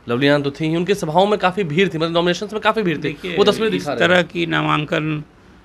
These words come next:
Speaker 2: की सभा की भीड़ या फिर चुनावी सभा की भीड़ से, भीड़ तो कुछ जुटती भी है, जुटाई भी जाती है।
Speaker 1: हम्म।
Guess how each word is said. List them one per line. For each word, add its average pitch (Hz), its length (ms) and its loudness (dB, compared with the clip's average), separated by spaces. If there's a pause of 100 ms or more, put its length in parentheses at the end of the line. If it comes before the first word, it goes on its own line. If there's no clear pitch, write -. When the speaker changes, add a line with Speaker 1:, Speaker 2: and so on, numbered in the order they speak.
(120)
Speaker 2:
की 165 120 -2
सभा 151 360 4
की 143 220 -4
भीड़ 143 420 2
या 147 220 2
फिर 143 360 -4 (200)
चुनावी 139 320 -2
सभा 143 340 0
की 139 220 -6
भीड़ 139 300 -4
से, 131 180 -14 (760)
भीड़ 147 200 -2
तो 151 380 -4
कुछ 143 120 -6
जुटती 131 400 -4
भी 160 140 -2
है, 156 100 4
जुटाई 135 340 0
भी 143 140 0
जाती 113 320 -2
है। 127 180 -8
Speaker 1:
हम्म। 117 180 -16